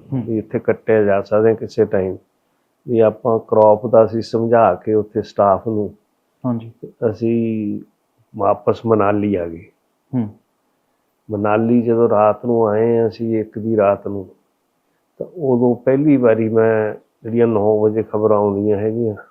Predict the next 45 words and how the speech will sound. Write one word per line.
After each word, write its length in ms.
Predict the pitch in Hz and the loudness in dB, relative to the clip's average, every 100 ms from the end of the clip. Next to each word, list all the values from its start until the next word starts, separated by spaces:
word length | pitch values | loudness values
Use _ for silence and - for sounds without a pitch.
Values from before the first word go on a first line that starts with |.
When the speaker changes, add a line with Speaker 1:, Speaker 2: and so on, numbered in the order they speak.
| _ _ 127 | _ _ -6
Speaker 1:
ਹਾਂਜੀ। 260 | 120 120 - _ - | -6 -8 -20 _ -4
Speaker 2:
ਉਦੋਂ 280 | 131 127 123 | 0 2 0
ਸੁਣਿਆ 480 | - 110 113 117 | 0 2 4 4
ਵੀ 460 | 117 120 117 117 107 - _ _ _ _ _ _ - | 2 2 0 -2 -8 -16 _ _ _ _ _ _ -6
ਅੰਦਰ 380 | 123 117 113 113 | -4 0 2 4
ਰਾਕਟ 360 | 107 104 - 113 | 4 2 2 -2
ਲਾਂਚਰਸ 720 | 110 110 113 - 120 104 - | 0 0 -2 0 -2 -2 -2
ਦੇ 60 | 113 | -2
ਨਾਲ 600 | 107 101 107 107 107 - _ _ _ _ 135 | 0 2 2 2 -2 -8 _ _ _ _ -8
Speaker 1:
ਹੂੰ। 140 | 120 107 | -6 -2
Speaker 2:
ਗੋਲੀ 260 | 113 110 | 0 0
ਚੱਲੀ 420 | 104 95 90 90 90 | -2 -6 -8 -6 -8
ਆ। 60 | - _ _ _ | -8 _ _ _
Speaker 1:
ਹੂੰ। 120 | 123 104 | -10 -8
Speaker 2:
ਉਹ 100 | 127 | -10
ਅਸੀਂ 160 | 127 120 | -10 -4
ਪਹਿਲੀ 300 | 120 131 151 | 0 2 2
ਵਾਰੀ 260 | 139 123 117 | 4 4 2
ਸੁਣਿਆ 380 | - 98 98 95 | -2 -4 -4 -4
ਸੀ 140 | 120 | -2
ਵੀ 100 | 123 | 2
ਰਾਕਟ 320 | 107 101 113 | 2 2 0
ਲਾਂਚਰ 400 | 107 107 110 127 | 2 0 -2 -6
ਵੀ 140 | 117 107 | -6 -4
ਕੋਈ 160 | 110 | -6
ਚੀਜ਼ 320 | 98 104 98 | -6 -6 -6
ਹੁੰਦੀ 200 | 92 90 | -6 -10
ਆ। 120 | 92 - | -14 -16
Speaker 1:
ਅੱਛਾ, 720 | _ _ _ _ _ - 147 | _ _ _ _ _ -4 0
ਉਸ 60 | 151 | 2
ਤੋਂ 60 | |
Speaker 2:
ਕਿਉਂਕਿ 200 | 123 127 | 2 2
Speaker 1:
ਪਹਿਲਾਂ 220 | 143 147 | 2 2
ਨਹੀਂ 200 | 147 139 | 2 0
ਸੀ 60 | 120 | -2
ਪਤਾ। 240 | 110 101 | -8 -4
Speaker 2:
ਏਦਾਂ 300 | 117 107 123 | -2 2 2
ਕਦੀ 200 | 120 127 117 | 2 0 -2
ਸੁਣ-, 240 | 113 113 107 | -2 -2 -4
ਸੁਣ-, 280 | _ 104 101 | _ -2 0
ਹੋਈ 240 | 104 123 135 | 2 0 0
ਨਹੀਂ 120 | 127 | -2
ਸੀ 160 | - 117 | -4 0
ਗੱਲ। 140 | 113 | 0
Speaker 1:
ਹੂੰ। 220 | 113 123 | 0 -6